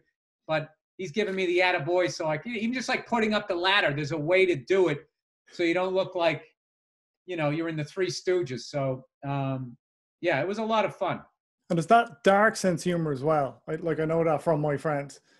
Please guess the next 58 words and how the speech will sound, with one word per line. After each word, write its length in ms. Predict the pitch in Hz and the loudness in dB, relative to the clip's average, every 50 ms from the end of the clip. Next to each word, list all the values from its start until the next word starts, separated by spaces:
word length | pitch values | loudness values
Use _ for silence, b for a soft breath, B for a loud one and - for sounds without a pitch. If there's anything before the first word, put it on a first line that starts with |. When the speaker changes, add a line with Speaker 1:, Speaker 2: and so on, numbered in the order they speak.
| _ _ _ _ _ _ | _ _ _ _ _ _
Speaker 2:
in 80 | - 156 | -4 -4
the 80 | 143 131 | 0 2
Dublin 260 | 160 156 147 151 139 | 4 4 4 2 2
Fire 220 | - 165 156 156 | 2 4 4 6
Brigade 380 | 147 151 139 147 143 143 143 135 | 4 4 4 4 2 2 0 0
here, 260 | 135 156 156 156 147 | 0 0 2 2 2
where 360 | 143 147 143 139 135 123 b b b b b b b b _ 240 | 4 2 2 2 0 -2 b b b b b b b b _ 0
it's 160 | 214 214 - | 0 4 6
how 120 | 233 285 | 6 8
they 140 | 294 233 180 | 8 8 6
deal 240 | 143 202 254 285 208 | 8 8 8 8 8
with 80 | 165 | 6
it, 60 | 151 151 | 4 2
right? 220 | 151 151 170 196 | 2 4 4 4
It's 100 | 202 - | 4 4
how 100 | - 233 | 2 2
they 100 | 233 220 | 2 2
deal 220 | 185 175 214 226 226 | 0 2 4 4 4
with 120 | 220 214 | 4 2
the 60 | 190 | 0
crazy 360 | - - 190 180 165 160 160 147 | 2 2 2 2 2 0 -4 -6
shit 260 | - - 262 294 254 - | -4 -2 -2 0 2 2
that 160 | 185 - - | 2 2 2
they 100 | 151 135 | -2 -4
see. 400 | 147 - 160 143 135 123 113 120 _ | -4 -4 -4 -4 -4 -4 -8 -8 _
They 100 | 170 185 | 0 2
all 160 | 196 196 190 | 4 4 2
kind 160 | 190 190 175 | 2 0 0
of 60 | 160 156 | 0 2
rib 180 | 170 175 160 | 0 2 2
on 140 | 175 165 165 | 0 0 0
each 140 | 156 - 170 | -2 -2 -2
Speaker 1:
Yeah, 40 | 175 | 0
Speaker 2:
other. 140 | 156 160 | 0 2
Speaker 1:
that's 160 | 160 156 156 156 | 2 2 2 2
why 160 | 151 311 294 | 2 2 0
it's 180 | 294 294 - | 0 -2 -4
so 120 | 285 269 240 | -4 -4 -4
stupid 420 | - - - 269 269 - - 254 | -4 -6 -4 -2 -2 -2 0 -2
when 160 | 208 208 190 | -2 -2 -2
comedians 420 | - 208 208 214 220 220 214 214 160 | -2 -4 -2 0 0 0 -2 -2 -4
get 160 | 208 214 175 | -4 -6 -6
in 60 | 175 | -8
trouble 320 | 147 - 208 214 202 208 165 | -6 -2 -2 -2 -2 -4 -6
for 160 | - 196 180 | -6 -6 -4
making 320 | 185 190 185 - 185 151 | -4 -4 -4 -4 -6 -6
jokes 340 | 135 147 190 202 196 - - | -2 0 0 0 -2 -4 -6
about 260 | 170 160 165 160 139 | -4 -2 -2 -2 -2
stuff 300 | - - 208 180 175 - | -4 -2 -2 -2 -2 -2
like 180 | 190 170 160 - | -2 -4 -2 -2
that. 200 | 208 202 196 180 | -2 -2 0 0
Like, 240 | 175 160 151 - - _ - | 0 -2 -2 -4 -10 _ -12
there's 140 | 196 190 | -8 -6
a 40 | 220 | -4
lot 200 | 233 240 254 247 | 0 2 2 2
of 100 | 233 - | 2 0
people 240 | 226 247 226 233 220 | -2 -4 -4 -4 -2
that 280 | 196 185 185 190 185 | 0 0 0 0 -2